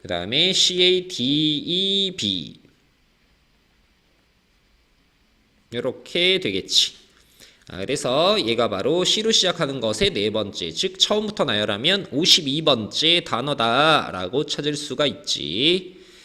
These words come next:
자, 그 다음에 유사한 문제인데 이걸 사용해서 다섯 자릿수를 만드는데 삼만 이천보다 작다라는 얘기는 일로 시작하는 건 무조건 다 삼만 이천보다 작겠지.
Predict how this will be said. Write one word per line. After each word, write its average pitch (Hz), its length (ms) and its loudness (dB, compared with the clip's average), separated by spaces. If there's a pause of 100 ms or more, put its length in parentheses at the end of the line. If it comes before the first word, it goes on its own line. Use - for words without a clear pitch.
(460)
자, - 160 -10
그 147 60 0
다음에 214 200 4
유사한 240 320 4
문제인데 131 680 4
이걸 160 240 2
사용해서 202 640 4
다섯 202 260 0
자릿수를 185 380 2
만드는데 151 840 2
삼만 233 320 0
이천보다 147 540 0
작다라는 165 960 2
얘기는 131 520 -4 (400)
일로 247 320 2
시작하는 180 560 4
건 156 200 0
무조건 120 440 -2
다 175 140 4
삼만 180 340 0
이천보다 143 800 0
작겠지. - 560 -2